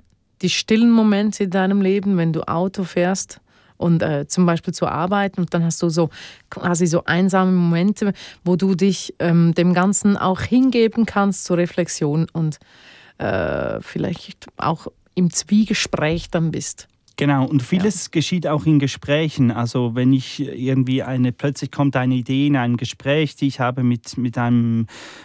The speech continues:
Speaker 2: äh, lieben Freund oder so. Aber es braucht ja dann auch die Zeit, dieser Idee nachzugehen. Und das
Speaker 1: Mhm.
Speaker 2: merke ich, das geschieht wirklich in den, in den ruhigen Augenblicken.
Speaker 1: Mhm. Wie lernst du für dein Leben?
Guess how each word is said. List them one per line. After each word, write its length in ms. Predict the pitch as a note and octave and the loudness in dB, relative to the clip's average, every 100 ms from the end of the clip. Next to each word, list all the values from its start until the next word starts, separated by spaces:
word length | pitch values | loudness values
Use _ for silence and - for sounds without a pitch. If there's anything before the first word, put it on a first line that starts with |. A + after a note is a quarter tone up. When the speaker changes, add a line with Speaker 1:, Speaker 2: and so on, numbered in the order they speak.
| - | -4
Speaker 2:
äh, 220 | B2 A#2 | 0 2
lieben 300 | A#2+ B2+ B2+ | 2 2 0
Freund 360 | - C3+ E3 D#3+ | 0 2 2 2
oder 220 | D#3 D3 | 0 0
so. 320 | - C#3+ D3 - - - | 0 0 0 -4 -16 -12
Aber 160 | - D3+ | -2 0
es 160 | D3 - | 0 -2
braucht 320 | C3+ D#3+ - | -2 -4 -4
ja 80 | D3 | -2
dann 180 | C#3 | -2
auch 220 | C3 C3 - | -2 -4 -4
die 140 | C#3+ | -6
Zeit, 560 | - B2+ B2+ C3+ - - | -2 -2 -2 -6 -8 -6
dieser 260 | C3+ B2+ | -4 -4
Idee 300 | B2+ B2+ B2+ | -4 -2 0
nachzugehen. 920 | B2 A#2+ A#2 F2 B2+ A#2 A#2 G#2+ G#2+ | 2 0 -4 -6 -8 -4 -4 -2 -4
Und 220 | - A#2 | -2 -2
das 140 | F3+ F3 | 0 0
Speaker 1:
Mhm. 40 | |
Speaker 2:
merke 300 | B2+ B2+ C3+ | 0 -2 -4
ich, 100 | B2 | -6
das 340 | - B2 - - | -6 -8 -8 -8
geschieht 380 | B2 - A#2+ | -6 -4 -2
wirklich 320 | B2 A#2 B2+ B2 | -2 -4 -4 -2
in 80 | |
den, 380 | A2+ A#2 A2+ A2+ - - | 0 2 2 0 -6 -4
in 120 | A#2 | 0
den 140 | A2+ | 0
ruhigen 540 | A2+ B2 A#2 A#2 G2 A2 - | 0 0 0 0 -2 -4 -6
Augenblicken. 640 | G#2 - G#2 A#2 - D#3+ | -6 -2 -4 -4 -10 -10
Speaker 1:
Mhm. 200 | D#3 E3 - - - _ _ _ _ _ - | -10 -12 -18 -20 -20 _ _ _ _ _ -6
Wie 180 | E3 | 0
lernst 440 | E3 D3 F#3+ A3 - | 2 2 0 0 -2
du 80 | G#3+ | -2
für 240 | G3 F3+ | 0 0
dein 200 | F3 E3+ | 2 2
Leben? 460 | E3 E3 F3 C4+ | 2 0 -2 -6